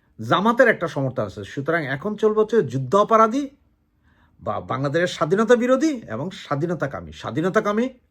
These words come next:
যারা আছে, সকলে আওয়ামী লীগের সাথে আছে, আর স্বাধীনতা বিরোধীরা আছে জামাতের সাথে। সুতরাং আমাদের লড়তে হবে সরাসরি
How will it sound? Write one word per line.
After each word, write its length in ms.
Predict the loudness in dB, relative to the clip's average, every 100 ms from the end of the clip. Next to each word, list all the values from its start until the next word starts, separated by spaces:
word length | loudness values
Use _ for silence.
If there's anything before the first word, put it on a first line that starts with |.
| -6
যারা 300 | 0 2 2
আছে, 280 | 4 2 0 -10 _
সকলে 300 | -4 2 4
আওয়ামী 260 | 4 2
লীগের 180 | 4 4
সাথে 260 | 4 2 0
আছে, 240 | 0 0 -2
আর 100 | -10
স্বাধীনতা 480 | -10 -8 -6 -4 -2
বিরোধীরা 580 | 0 0 0 2 2 2 -2 _ _ _ _ _ _ -10
আছে 220 | -4 -2
জামাতের 380 | -2 -4 -6 -8
সাথে। 280 | -10 -10
সুতরাং 220 | -6 -4 -2
আমাদের 380 | 0 4 6
লড়তে 280 | 6 4 4
হবে 140 | 2 2
সরাসরি 600 | 2 0 0 -2 -2